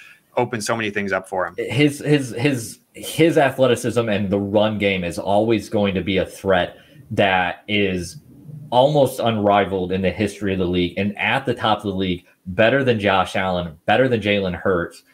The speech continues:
Speaker 2: I mean, those, and those guys are elite runners.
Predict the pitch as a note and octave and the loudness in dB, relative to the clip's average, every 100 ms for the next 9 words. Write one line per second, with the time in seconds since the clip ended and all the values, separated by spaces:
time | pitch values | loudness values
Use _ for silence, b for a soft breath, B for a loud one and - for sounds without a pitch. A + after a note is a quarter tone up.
0 | b b C#3+ A#2+ A2 G#2 C#3 D3 C3+ B2+ | b b 0 2 0 4 4 4 2 4
1 | D#3+ E3+ B2 G2+ - F#2+ F2 E2+ - G#2 | 4 4 2 0 -4 -2 0 0 0 -2
2 | F#2 G2 G#2+ A#2 - G2 F#2 E2 D#2 D2+ | 0 -2 -2 -2 -2 0 2 0 -6 -10